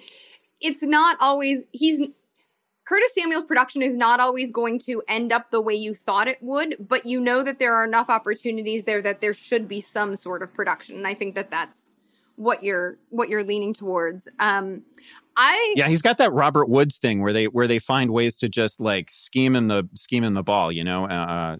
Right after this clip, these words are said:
Speaker 2: uh, gadgety ways to, to get the ball in his hand. So instead of, like, eight opportunities, it turns into eleven, twelve opportunities.
Speaker 1: Well, he's being used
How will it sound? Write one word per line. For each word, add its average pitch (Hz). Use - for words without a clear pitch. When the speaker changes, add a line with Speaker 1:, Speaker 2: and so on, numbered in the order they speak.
Speaker 2:
uh, 90
gadgety 104
ways 92
to, 87
to 90
get 92
the -
ball 92
in 87
his 85
hand. 92
So 90
instead 101
of, 87
like, 87
eight 104
opportunities, 90
it 85
turns 95
into 87
eleven, 85
twelve 90
opportunities. 85
Speaker 1:
Well, 339
he's 349
being 330
used 294